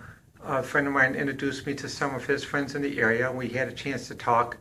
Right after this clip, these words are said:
and, and share ideas, share thoughts. And this is, this is a, this is the importance of a friend and a guide in the area, 'cause, um, you can't do everything, and don't try to. Um, the, the biggest problem many inventors and entre-,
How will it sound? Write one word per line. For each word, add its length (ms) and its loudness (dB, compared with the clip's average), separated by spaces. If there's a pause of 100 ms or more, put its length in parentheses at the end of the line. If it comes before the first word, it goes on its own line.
and, 240 -8
and 120 -10
share 280 4
ideas, 480 0
share 260 -2
thoughts. 720 -2 (540)
And 200 -2
this 220 2
is, 260 -6
this 240 -4
is 160 -2
a, 140 4 (100)
this 220 -4
is 140 -6
the 100 -2
importance 480 2
of 180 -4
a 60 -6
friend 280 -2
and 140 -2
a 40 2
guide 300 4
in 120 0
the 120 -4
area, 300 0
'cause, 400 -6 (720)
um, 400 2
you 140 -6
can't 460 -4
do 160 -2
everything, 640 0 (220)
and 400 -6
don't 200 0
try 280 2
to. 360 -6 (140)
Um, 420 -4 (580)
the, 280 -2 (120)
the 100 -4
biggest 420 2
problem 300 4
many 220 2
inventors 580 2
and 320 -6
entre-, 320 -6